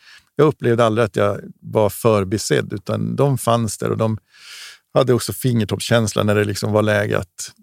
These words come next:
faktiskt utmana och när det var läge att, nej men vi, nu tar vi det lugnt bara. Nu pratar vi lite och så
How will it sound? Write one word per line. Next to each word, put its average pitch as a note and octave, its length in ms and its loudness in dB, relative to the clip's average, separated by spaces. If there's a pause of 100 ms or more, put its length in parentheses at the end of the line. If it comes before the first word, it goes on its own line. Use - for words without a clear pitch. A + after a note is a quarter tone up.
faktiskt - 340 -6
utmana A#2+ 600 2
och A2 60 0
när G#2+ 120 2
det G2+ 140 2
var A2 220 -2
läge A#2+ 340 -4
att, - 320 -12
nej A2+ 140 0
men G2+ 280 -4
vi, A2 220 0 (360)
nu C3 120 -6
tar A2 180 0
vi G2+ 60 -2
det - 80 -4
lugnt C3+ 320 0
bara. - 200 -18 (440)
Nu C3 100 -8
pratar - 360 -2
vi B2 60 2
lite - 260 -8
och A2 100 -12
så A2 220 -6